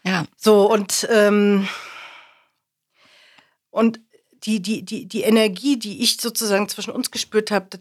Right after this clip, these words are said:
Speaker 2: die dachte ich, die passt eins A zu dem, was ich mit Frank
Speaker 1: Mhm.
Speaker 2: auch habe.
Speaker 1: Mhm.
Speaker 2: Ja, also das
Speaker 1: Mhm.
Speaker 2: ist sozusagen d-, d-, dieses sich gesehen fühlen, sich
Speaker 1: Ja.
Speaker 2: verstanden fühlen, sich nackig machen können, ohne dass man das Gefühl hat, äh, äh, da, da, da zieht jemand die Augenbraue hoch.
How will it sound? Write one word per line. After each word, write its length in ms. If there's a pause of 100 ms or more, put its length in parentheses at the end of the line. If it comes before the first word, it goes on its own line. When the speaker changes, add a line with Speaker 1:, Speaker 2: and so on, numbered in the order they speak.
(120)
Speaker 2:
die 80
dachte 260
ich, 80
die 100
passt 380
eins 320
A 320 (320)
zu 160
dem, 240
was 140
ich 120
mit 120
Frank 260
Speaker 1:
Mhm. 80
Speaker 2:
auch 160
habe. 300
Speaker 1:
Mhm. 440
Speaker 2:
Ja, 140
also 200
das 160
Speaker 1:
Mhm. 60
Speaker 2:
ist 60
sozusagen 560
d-, 100
d-, 280
dieses 420 (380)
sich 240
gesehen 500
fühlen, 360
sich 140
Speaker 1:
Ja. 60
Speaker 2:
verstanden 440
fühlen, 320
sich 220
nackig 400
machen 300
können, 340 (460)
ohne 240
dass 180
man 120
das 160
Gefühl 420
hat, 260
äh, 420 (560)
äh, 220
da, 180
da, 260
da 180
zieht 280
jemand 280
die 80
Augenbraue 580
hoch. 180